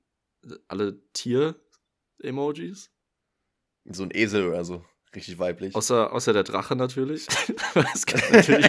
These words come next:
Speaker 1: ein
Speaker 2: <laughs>
Speaker 1: Drachen-Emoji.
Speaker 2: Drachen und Ritter sind die wichtigen, coolen.
Speaker 1: Äh, keine
Speaker 2: Ja.
Speaker 1: Ahnung, Mann, was gibt's denn
Speaker 2: Oh,
Speaker 1: sonst
Speaker 2: Blumen
Speaker 1: noch?
Speaker 2: auch, ne? Also ich, keiner benutzt Blumen. Oder die Sonne finde ich auch irgendwie ein bisschen,
Speaker 1: Die Sonne,
Speaker 2: äh,
Speaker 1: aber
Speaker 2: kritisch.
Speaker 1: benutzt es denn? Das benutzt so meine Mom vielleicht.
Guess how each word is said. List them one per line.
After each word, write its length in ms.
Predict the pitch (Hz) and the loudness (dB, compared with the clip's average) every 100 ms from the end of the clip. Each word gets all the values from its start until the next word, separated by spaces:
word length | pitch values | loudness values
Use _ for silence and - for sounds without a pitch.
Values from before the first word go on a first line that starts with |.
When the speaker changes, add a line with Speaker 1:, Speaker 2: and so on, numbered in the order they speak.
| - | 8
Speaker 1:
ein 20 | |
Speaker 2:
<laughs> 180 | 254 - | 6 6
Speaker 1:
Drachen-Emoji. 960 | 117 - - 139 139 135 - - - - - | 2 2 2 2 0 0 -2 -4 -6 -6 -6
Speaker 2:
Drachen 480 | - - 175 - 220 | -2 2 2 6 8
und 260 | 170 143 147 | 8 6 8
Ritter 260 | 202 165 135 | 8 10 8
sind 160 | 131 | 4
die 140 | 127 135 | 0 2
wichtigen, 380 | 147 - 143 127 | 2 2 -2 -2
coolen. 560 | 147 151 131 120 110 - - - | 0 2 2 0 -6 -12 -18 -12
Speaker 1:
Äh, 360 | - 101 95 98 | -4 2 4 2
keine 280 | 95 98 92 | 0 -4 -2
Speaker 2:
Ja. 40 | |
Speaker 1:
Ahnung, 300 | 71 104 139 | 0 0 -2
Mann, 160 | 101 95 | -4 -4
was 140 | 92 | -6
gibt's 220 | - - - | -10 -14 0
denn 100 | 123 | 4
Speaker 2:
Oh, 80 | 131 | 4
Speaker 1:
sonst 140 | 117 | 4
Speaker 2:
Blumen 260 | 123 196 117 | 2 4 4
Speaker 1:
noch? 60 | |
Speaker 2:
auch, 180 | 98 - | 2 0
ne? 240 | 104 147 175 - _ - - - | -2 -2 -4 -18 _ -20 -20 -10
Also 160 | - 101 | -6 -4
ich, 200 | 98 - | -4 -6
keiner 220 | 117 113 | -2 0
benutzt 380 | 104 95 117 - | 0 -2 -2 -4
Blumen. 320 | - 95 95 | -8 -6 -6
Oder 180 | - 110 | 0 0
die 160 | 104 113 | 2 -2
Sonne 320 | 98 110 156 | 2 4 4
finde 200 | - 98 | 0 -6
ich 100 | 90 | -4
auch 160 | 87 98 | -4 -4
irgendwie 200 | 101 92 | -8 -8
ein 60 | 90 | -10
bisschen, 400 | 87 95 92 - _ _ _ _ _ | -12 -12 -14 -16 _ _ _ _ _
Speaker 1:
Die 80 | - | -12
Sonne, 280 | 95 98 120 | -4 -2 0
Speaker 2:
äh, 20 | |
Speaker 1:
aber 120 | 92 98 | 0 0
Speaker 2:
kritisch. 100 | 98 | 0
Speaker 1:
benutzt 220 | 104 117 131 | -2 -4 -6
es 120 | 127 | -6
denn? 160 | 95 92 | -6 -6
Das 120 | - | -6
benutzt 300 | 110 131 - | -2 -2 -2
so 120 | 117 | -4
meine 220 | 98 95 90 | -2 -4 -4
Mom 300 | 87 98 110 | -4 -4 -6
vielleicht. 640 | 87 85 85 85 - _ | -10 -10 -8 -10 -14 _